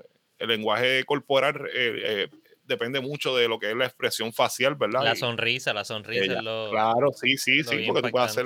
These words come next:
Speaker 1: hacerlo. El tipo que te hace la de esto te está ahí como que, ¿verdad? Eh, esa, ese gesto amigable, ¿verdad? Y, eh, que por lo menos yo no sé lo que ella está diciendo en ese idioma, pero se ve amigable.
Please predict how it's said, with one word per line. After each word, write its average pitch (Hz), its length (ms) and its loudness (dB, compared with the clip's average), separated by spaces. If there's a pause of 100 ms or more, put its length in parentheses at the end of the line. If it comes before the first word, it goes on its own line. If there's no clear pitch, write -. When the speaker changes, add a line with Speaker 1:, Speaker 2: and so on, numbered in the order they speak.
(120)
Speaker 1:
hacerlo. 117 200 0 (260)
El 127 100 -6
tipo 147 200 2
que 175 120 4
te 180 140 4
hace 180 340 4
la 170 180 4
de 165 80 8
esto 165 180 2
te 156 80 -2
está 147 220 -2
ahí 147 100 -2
como 143 220 -4
que, 120 220 0 (880)
¿verdad? 135 420 2
Eh, 110 480 -4 (440)
esa, 139 680 4
ese 127 240 2
gesto 151 220 0
amigable, 143 580 4
¿verdad? 135 320 4
Y, 135 120 0
eh, 113 360 -6 (640)
que 120 120 2
por 127 140 2
lo 127 60 4
menos 165 180 0
yo 147 100 0
no 139 100 -2
sé 147 140 0
lo 151 60 0
que 156 80 -2
ella 147 80 2
está 151 160 -2
diciendo 143 520 0
en 143 60 2
ese 143 180 -4
idioma, 185 460 0
pero 120 540 2
se 113 200 0
ve 156 300 4
amigable. 127 560 0